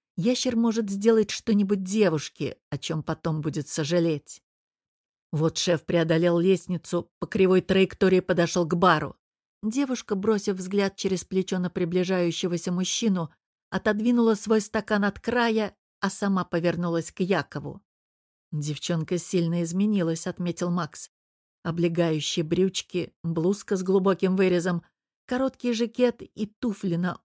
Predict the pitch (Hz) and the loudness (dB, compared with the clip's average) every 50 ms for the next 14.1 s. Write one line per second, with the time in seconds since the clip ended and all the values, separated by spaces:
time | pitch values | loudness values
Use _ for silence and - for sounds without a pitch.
0 | _ - - 208 202 190 170 - - 175 165 165 165 165 156 - - 180 - - | _ -2 0 2 2 2 0 0 -2 -2 -2 0 -2 -4 -4 -4 -6 -6 -4 -4
1 | 175 170 160 160 - - 160 151 - - 165 151 - 151 139 - - 165 160 165 | -4 -2 -2 -4 -4 -4 -4 -4 -2 -2 -4 -4 -4 -6 -8 -4 -6 -4 -2 -2
2 | 165 156 - - 156 143 151 - - - _ _ _ _ _ _ _ _ _ _ | -2 -2 -2 -4 -4 -4 -4 -8 -16 -20 _ _ _ _ _ _ _ _ _ _
3 | _ _ _ _ - 185 220 240 254 285 285 - 302 294 277 - - 254 262 247 | _ _ _ _ -4 0 0 0 0 -2 -2 -2 -2 -2 -2 -2 -2 -2 -2 -2
4 | 240 254 247 202 160 160 170 151 - - - 170 160 160 165 170 175 175 180 170 | 0 2 2 2 2 2 0 0 0 0 0 0 0 0 0 0 -2 -2 0 2
5 | 170 156 147 - - _ _ _ _ _ _ _ _ - - - - 202 202 214 | 0 0 0 -2 -10 _ _ _ _ _ _ _ _ -12 -8 -4 -2 0 0 2
6 | 226 214 185 151 156 175 185 165 156 139 - - - - - - _ _ _ - | 2 0 0 -2 0 -2 0 0 -2 -4 -8 -10 -12 -12 -14 -14 _ _ _ -6
7 | 151 156 - - - 196 175 165 151 139 - - 143 - _ _ - - 156 165 | -4 -2 -2 0 0 2 2 0 -2 -4 -8 -10 -16 -16 _ _ -10 -4 -2 0
8 | 175 175 170 185 196 185 185 185 185 190 190 190 - - - 214 190 190 - _ | 2 2 2 2 2 2 4 4 4 4 2 2 -2 -2 0 2 2 0 -2 _
9 | _ _ _ _ _ _ - - - - - 233 208 - - 180 190 180 190 226 | _ _ _ _ _ _ -8 -6 -6 -2 0 -2 -2 0 -2 -2 -2 0 0 2
10 | 226 240 240 208 165 156 147 151 143 - - - - 165 151 156 156 170 165 175 | 2 4 4 2 2 2 0 0 0 -2 -2 0 0 0 0 0 0 2 2 0
11 | 165 156 175 165 151 143 147 - _ _ _ _ _ _ _ _ _ - - 175 | 0 0 0 0 0 -2 -6 -10 _ _ _ _ _ _ _ _ _ -8 -4 -4
12 | 170 165 165 - 185 185 185 175 - 185 175 170 170 165 170 165 170 170 - - | -2 -2 0 0 0 0 0 -2 -2 -2 0 0 0 0 0 -2 0 0 -2 0
13 | 190 190 196 196 - 240 277 262 226 165 175 147 - - - - 202 170 - - | 0 0 0 0 0 0 2 2 2 2 0 0 -2 -4 -2 0 0 0 0 -2
14 | 165 151 | -6 -6